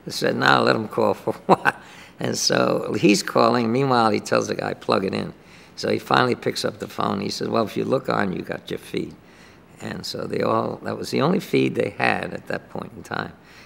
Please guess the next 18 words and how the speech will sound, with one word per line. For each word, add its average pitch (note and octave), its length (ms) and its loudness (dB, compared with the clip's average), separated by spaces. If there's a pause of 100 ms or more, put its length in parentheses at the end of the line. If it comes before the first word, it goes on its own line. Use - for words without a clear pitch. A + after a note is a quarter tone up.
(160)
And A2+ 260 -4
then C#3 460 2 (420)
miraculously, A#2+ 1160 4
uh, G2 140 0 (420)
I A2+ 100 -2
don't B2+ 140 2
know, G2+ 140 0
twenty C3 280 -2
minutes A2 320 -2
before G#2 720 -2
or F#2 60 -4
so - 240 -6
of G2+ 400 -4
the - 120 -12 (380)
flight, A2 540 0
the, A2 100 -4 (160)
the, A2+ 200 -4 (320)
the - 140 -8